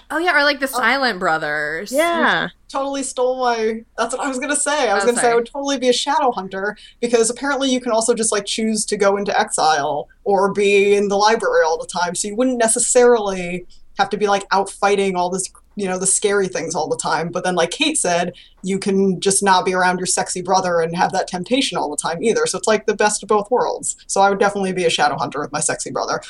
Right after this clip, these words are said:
Speaker 2: Also, P S, spoiler alert, they don't actually end up being siblings, so.
Speaker 1: Oh, yeah, you mentioned that before. Could you just tell me, how does that happen?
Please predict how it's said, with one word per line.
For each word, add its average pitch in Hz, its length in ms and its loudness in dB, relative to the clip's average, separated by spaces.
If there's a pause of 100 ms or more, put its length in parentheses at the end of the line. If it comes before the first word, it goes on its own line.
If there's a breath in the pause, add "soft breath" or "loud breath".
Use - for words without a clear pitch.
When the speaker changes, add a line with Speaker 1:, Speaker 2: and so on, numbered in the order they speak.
Speaker 2:
Also, 202 320 4
P 185 200 2
S, 170 340 2
spoiler 233 400 2
alert, 185 320 -2 (160)
they 190 140 2
don't 190 260 0
actually 180 280 0
end 165 100 -2
up - 80 -6
being 147 180 -6
siblings, - 560 -4
so. - 360 -2
Speaker 1:
Oh, 269 40 -2
yeah, 277 180 0
you 247 180 -2
mentioned 403 340 -4
that 320 120 0
before. 247 360 -4
Could 254 160 -8
you 320 80 -6
just 403 200 -6
tell 349 140 -4
me, 330 160 -10
how 247 320 0
does 240 160 0
that 220 300 2
happen? 190 600 -2